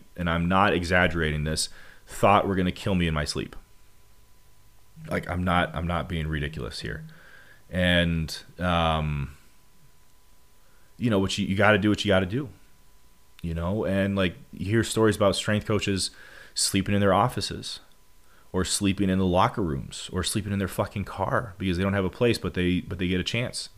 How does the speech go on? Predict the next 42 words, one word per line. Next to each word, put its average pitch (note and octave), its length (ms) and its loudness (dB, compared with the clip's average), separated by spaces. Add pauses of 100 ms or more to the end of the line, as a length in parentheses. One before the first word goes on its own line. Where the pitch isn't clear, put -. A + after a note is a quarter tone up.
(100)
They F#2 100 -4
get F#2 100 0
a F#2 40 -2
job, A2+ 400 0 (460)
and F2+ 80 -6
they F2+ 60 -2
take C3+ 200 -4
it. - 140 -14 (880)
So - 120 -4
you G#2 60 4
gotta G#2+ 80 4
do - 20 0
what G#2 120 -6
you G#2+ 60 2
gotta F#2+ 100 2
do. G#2+ 160 -4 (2000)
And A#2 120 6
then C3 380 8
when A#2 180 4
you A#2 80 6
finally C#3+ 560 6
land G#2+ 560 4
that F2 260 4
job, E2+ 380 2
that D#2+ 160 2
first A#2 400 2
job, E2 460 4
like, E2 380 -2
do G#2+ 200 4
everything A2 440 4
you G#2 100 0
can D#2+ 560 -2 (200)
to, F2+ 480 0 (580)
you F2+ 120 0
know, F2 160 0
make F2+ 200 0
a F#2+ 60 -6
good F2+ 160 0
impression F2 400 -2
with D#2 100 -8
your E2 80 -6
boss. C#2+ 520 -6